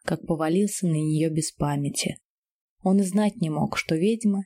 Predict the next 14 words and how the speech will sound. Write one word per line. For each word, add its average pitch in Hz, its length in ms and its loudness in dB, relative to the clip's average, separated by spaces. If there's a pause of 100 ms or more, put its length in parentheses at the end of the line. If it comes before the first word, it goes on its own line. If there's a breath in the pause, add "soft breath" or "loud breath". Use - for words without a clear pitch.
тихой 226 380 0
поступью 175 600 -2
за 151 140 -2
ним 156 220 -2
пойдёт, 156 640 -2 (320)
заботливо 185 640 0
укроет 185 680 0 (280)
и - 80 -2
сядет 175 380 0
рядом 190 300 2
на 190 120 4
стул 151 440 -4 (100)
творить 160 400 0
ворожбу. 151 600 -2